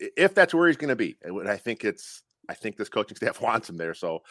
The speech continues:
it's gonna take some time. You know, when you're at, at tackle, thing, you're on an island more often than not.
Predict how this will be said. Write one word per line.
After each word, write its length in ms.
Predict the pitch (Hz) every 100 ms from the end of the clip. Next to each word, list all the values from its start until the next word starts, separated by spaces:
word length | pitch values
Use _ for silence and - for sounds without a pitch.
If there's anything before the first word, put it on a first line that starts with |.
| - - - _ -
it's 120 | -
gonna 160 | 165
take 240 | 160 139 139
some 100 | 110
time. 320 | 107 85 69
You 60 | 80
know, 240 | 80 82
when 180 | 95 101
you're 120 | 110
at, 120 | 107 -
at 160 | 104 104
tackle, 400 | - 127 - 120
thing, 280 | - 117 104
you're 180 | 101
on 140 | 92 92
an 80 | -
island 400 | 98 110 110 107
more 200 | 101 101
often 280 | 101 - 92
than 140 | 90
not. 320 | 98 101 101